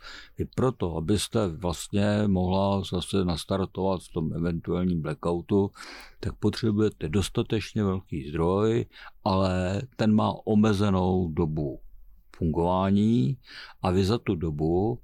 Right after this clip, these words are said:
musíte dostat a přifázovat do provozu, do provozu reálného zdroje, které vám tedy dokáží dodat tolik energie,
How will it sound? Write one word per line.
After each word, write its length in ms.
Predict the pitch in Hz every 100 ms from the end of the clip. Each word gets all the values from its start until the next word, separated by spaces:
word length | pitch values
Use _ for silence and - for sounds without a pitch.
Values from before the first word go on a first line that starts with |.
| -
musíte 500 | 101 - 123 - 110
dostat 540 | 104 104 - - 110 -
a 80 | 87
přifázovat 760 | - 98 - 101 98 95 92
do 120 | 82 80
provozu, 680 | 104 98 98 90 101 95 - - - - _ -
do 60 | 92
provozu 720 | - 120 113 110 98 101 98 117
reálného 760 | 101 101 104 101 101 101 101 98 - - -
zdroje, 580 | 82 76 98 98 95 90 - - -
které 360 | - 92 95
vám 260 | 92 87 87 -
tedy 300 | 98 92 90 - - -
dokáží 680 | 87 92 110 107 107 90 95
dodat 320 | 92 92 78 -
tolik 320 | 113 117 -
energie, 480 | 110 104 98 104